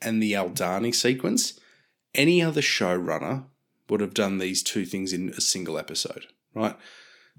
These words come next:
The, the preparation and the heist itself and Aldhani would have been done in one episode.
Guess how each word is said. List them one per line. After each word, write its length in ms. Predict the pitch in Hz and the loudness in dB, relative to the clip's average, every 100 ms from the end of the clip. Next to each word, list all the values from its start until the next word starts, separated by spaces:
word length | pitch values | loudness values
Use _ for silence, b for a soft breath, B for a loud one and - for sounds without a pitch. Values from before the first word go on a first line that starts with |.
| - | 0
The, 240 | 110 107 | 4 4
the 140 | - | 2
preparation 880 | - - 123 123 113 107 107 - 107 | -4 0 0 2 2 2 2 2 0
and 180 | - 92 | -2 -6
the 40 | |
heist 440 | 82 - 110 110 - | -6 0 2 2 0
itself 480 | - - 101 101 - | -2 0 0 -2 -2
and 100 | 92 | -4
Aldhani 440 | 92 95 95 98 | -2 -2 -2 -4
would 80 | 95 | -4
have 80 | 95 | -4
been 160 | 87 | -4
done 240 | 87 95 92 | -2 -2 -2
in 260 | 90 87 | -4 -4
one 180 | 90 87 | -4 -4
episode. 520 | 80 90 - - - | -6 -6 -6 -6 -10